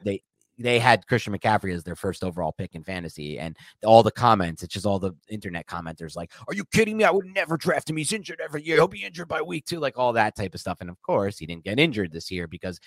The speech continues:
injuries are random and you can't predict them. And it's just like, there is some recency bias because Kayvon Thibodeaux wasn't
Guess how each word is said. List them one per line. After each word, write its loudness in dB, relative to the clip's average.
injuries -6
are -4
random 4
and -6
you -10
can't -10
predict -2
them. -10
And 0
it's -2
just 0
like, 6
there 6
is 4
some 4
recency -2
bias 4
because -6
Kayvon -8
Thibodeaux -8
wasn't -10